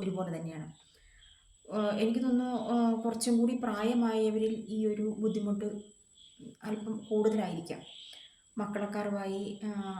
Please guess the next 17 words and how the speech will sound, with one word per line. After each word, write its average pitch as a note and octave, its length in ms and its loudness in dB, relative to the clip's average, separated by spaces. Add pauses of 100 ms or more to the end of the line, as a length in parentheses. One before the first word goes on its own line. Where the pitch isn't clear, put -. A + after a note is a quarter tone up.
(120)
അവര് G3+ 280 -4
അവരുടെ G3 300 -6
വഴിക്ക് F#3+ 360 -6 (160)
എന്തൊക്കെ F#3+ 280 -6
ആയി G3 180 -4
കഴിയുമ്പോഴേ F#3 640 -4 (520)
ഒറ്റപ്പെടൽ G#3 560 0
ഭയങ്കര G3 380 -4
ബുദ്ധിമുട്ടായിരിക്കാം. E3+ 720 -4 (140)
അപ്പം F3+ 160 -10
അങ്ങനെയുള്ള G#3+ 360 -2
സമയത്തൊക്കെ G3+ 600 -6 (420)
മക്കളുടെ G3 420 -4 (260)
പിന്തുണയോട് F#3+ 720 -2
കൂടിയിട്ട് F#3 380 -6 (180)
ഒരു F#3+ 160 -6
ബന്ധം F3 640 -2